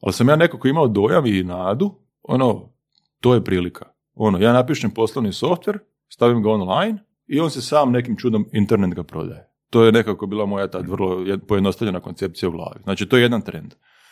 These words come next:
Drugi trend, znači, dvije tisuće sedma je, je početak, e, i iPhonea i Androida.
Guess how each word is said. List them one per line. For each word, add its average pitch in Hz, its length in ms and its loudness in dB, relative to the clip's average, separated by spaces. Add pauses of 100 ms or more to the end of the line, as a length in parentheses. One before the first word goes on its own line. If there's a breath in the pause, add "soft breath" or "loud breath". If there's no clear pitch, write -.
(240 soft breath)
Drugi 180 280 2
trend, 180 300 -2 (540)
znači, 127 320 0
dvije 113 260 0
tisuće - 160 -2
sedma 143 400 2
je, 104 480 2
je 104 260 -2
početak, 123 640 0
e, 98 380 -4 (100)
i 170 160 2 (160)
iPhonea 165 480 -4 (300)
i 131 420 0
Androida. 92 540 -2